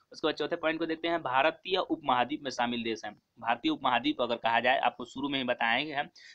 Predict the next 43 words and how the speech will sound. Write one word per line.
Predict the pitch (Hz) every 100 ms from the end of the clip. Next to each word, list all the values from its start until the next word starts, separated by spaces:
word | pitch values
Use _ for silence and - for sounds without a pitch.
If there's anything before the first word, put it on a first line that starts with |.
| -
कि | 120
भारत | 120 151 -
को | 151
उपमहाद्वीप | - 143 139 147
की | 143
संज्ञा | 147 147
क्यों | 143 185
दी | 151
गई, | 123 113
कि-, | - 123
क्योंकि | 127 131
इसकी | - - 135
विशालता | 127 123 120 120
बहुत | 117 117
ज्यादा | 113 113
है। |
तो | 113 131
विशालता | 127 131 127 156
के | 147
कारण | 147 139
भारतीय | 127 127 160
उपमहाद्वीप | 160 135 123 117 139 160
में | 139
केवल | 131 135
भारत | 120 127 147 -
ही | 139
देश | 143
शामिल | 147 143 156
नहीं | 175
है। | 139
भारतीय | 120 117 139
उपमहाद्वीप | 131 123 123 135
में | 139
कौन | 135 131
कौन | 127 127
से |
देश | 123 123
शामिल | 117 117 127
हैं, | 170
इसको | 135 135
थोड़ा | 123 113
देखते | 117 113
हैं। | 147